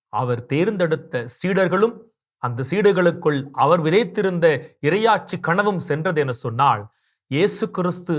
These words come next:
தன் தந்தையை பின்பற்றியதில் மிக தெளிவான தீர்க்கம் கொண்டிருந்தார், மிக தெளிவான பார்வை கொண்டிருந்தார், மிக தெளிவான திட்டமிடலை கொண்டிருந்தார்.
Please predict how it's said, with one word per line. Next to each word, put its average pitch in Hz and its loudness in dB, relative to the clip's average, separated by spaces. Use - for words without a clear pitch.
தன் 135 -4
தந்தையை 202 0
பின்பற்றியதில் 165 -2
மிக 127 0
தெளிவான 180 2
தீர்க்கம் 160 -2
கொண்டிருந்தார், 120 -4
மிக 175 0
தெளிவான 202 0
பார்வை 185 2
கொண்டிருந்தார், 139 -2
மிக 139 -2
தெளிவான 170 0
திட்டமிடலை 151 -2
கொண்டிருந்தார். 120 -4